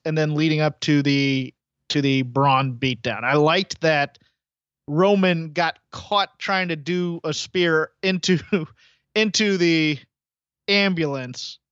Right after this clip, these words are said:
got caught, the doors are locked, so Braun wins.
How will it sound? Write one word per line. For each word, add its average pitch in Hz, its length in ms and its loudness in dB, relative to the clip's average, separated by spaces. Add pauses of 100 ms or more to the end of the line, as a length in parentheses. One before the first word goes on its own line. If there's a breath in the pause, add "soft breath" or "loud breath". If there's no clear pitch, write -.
(460)
got 180 260 -2
caught, 208 420 0
the 170 40 -4
doors 180 320 -2
are 175 100 -2
locked, 147 640 -4 (180)
so 165 260 2
Braun 156 480 0
wins. 120 540 -8